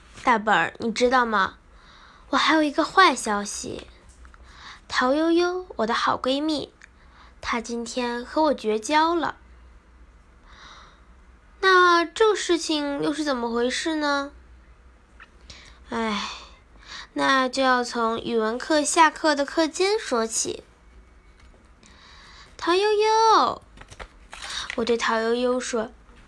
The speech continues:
：“哎，你快来呀！你看，你看，这个是不是特别好看？”这时我师父对我说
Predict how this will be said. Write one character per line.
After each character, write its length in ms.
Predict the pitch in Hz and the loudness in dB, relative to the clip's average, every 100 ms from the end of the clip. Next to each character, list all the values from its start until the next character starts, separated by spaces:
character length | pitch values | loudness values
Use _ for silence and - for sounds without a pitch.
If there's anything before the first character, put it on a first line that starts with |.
| - - - - - - - - | -20 -18 -14 -14 -16 -18 -16 -4
：“哎， 80 | 359 | 0
你 120 | 330 | 0
快 240 | - 381 | 2 2
来 340 | 370 285 262 294 | 4 4 4 2
呀！ 140 | 349 | 2
你 180 | 330 285 | 0 -4
看， 260 | - 370 320 | -2 0 0
你 40 | |
看， 400 | - 381 370 311 - - - | 0 2 2 -2 -8 -12 -4
这 80 | |
个 100 | 381 | 0
是 140 | 359 359 | 2 2
不 60 | |
是 80 | 349 | 2
特 100 | 349 | 2
别 100 | 320 | 2
好 220 | 294 262 | 4 2
看？” 460 | 240 - 285 240 - - - _ - - - _ - - - - - - - - - - - | 2 0 2 0 -6 -20 -20 _ -20 -20 -20 _ -20 -20 -20 -20 -20 -20 -20 -18 -16 -16 -2
这 160 | 415 | 0
时 240 | 359 277 254 | 0 2 2
我 180 | 262 247 | 2 2
师 320 | - 415 453 | 2 2 2
父 160 | 381 | 2
对 160 | 320 294 | 2 4
我 220 | 240 226 | 2 0
说 400 | - 240 226 - | -4 -2 -2 -2